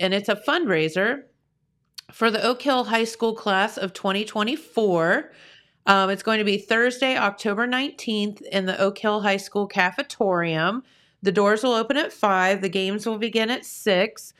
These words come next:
Um, there will be advanced tickets for twenty-five dollars. At the door, they are thirty dollars.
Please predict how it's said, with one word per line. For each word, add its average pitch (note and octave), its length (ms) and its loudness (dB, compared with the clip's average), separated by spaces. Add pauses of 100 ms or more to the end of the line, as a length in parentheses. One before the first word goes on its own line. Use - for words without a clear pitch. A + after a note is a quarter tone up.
(420)
Um, F3+ 640 4
there G3+ 140 2
will G#3+ 80 4
be G#3 160 2
advanced G3+ 500 -2
tickets B3+ 460 0
for G3 160 -4
twenty-five G#3 560 0
dollars. B3 580 4
At A#3 180 2
the A#3+ 80 -2
door, G#3 280 2
they F#3+ 140 2
are F3 120 2
thirty C#4+ 460 2
dollars. E3 680 2